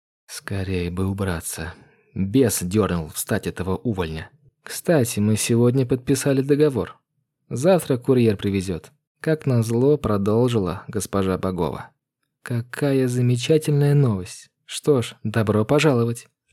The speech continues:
улыбнулась я, обходя стол и беря Татьяну под руку. «Извините, нас уже ждут. Была рада встрече». «Взаимно»,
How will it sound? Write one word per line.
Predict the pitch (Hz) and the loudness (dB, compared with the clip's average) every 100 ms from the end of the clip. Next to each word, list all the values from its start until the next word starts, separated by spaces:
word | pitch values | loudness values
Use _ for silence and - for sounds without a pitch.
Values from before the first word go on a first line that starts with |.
| _ _ _ | _ _ _
улыбнулась | 117 104 92 92 90 - | -2 -2 0 -2 -2 -6
я, | - 139 | -6 -4
обходя | 120 - 95 90 87 | -4 -8 -10 -8 -8
стол | - - 143 131 | -8 -2 0 0
и | |
беря | 101 101 101 | 0 0 -2
Татьяну | - 92 107 98 92 | -4 -6 -2 -2 -2
под | 90 90 | -4 0
руку. | 123 160 160 - _ _ _ | 0 0 -2 -4 _ _ _
«Извините, | - 160 170 185 147 - 101 _ _ - | 0 2 6 6 4 2 -6 _ _ -2
нас | 170 180 | 0 2
уже | 147 120 | 0 0
ждут. | 101 95 87 - _ _ _ | -2 -6 -8 -14 _ _ _
Была | 107 101 104 95 104 | -6 -2 -2 0 -2
рада | 127 160 | 0 -2
встрече». | - 175 120 - 123 - _ _ _ _ _ _ _ _ _ _ | -2 -2 -4 -4 -10 -14 _ _ _ _ _ _ _ _ _ _
«Взаимно», | - 214 269 156 98 78 | -2 2 4 4 4 0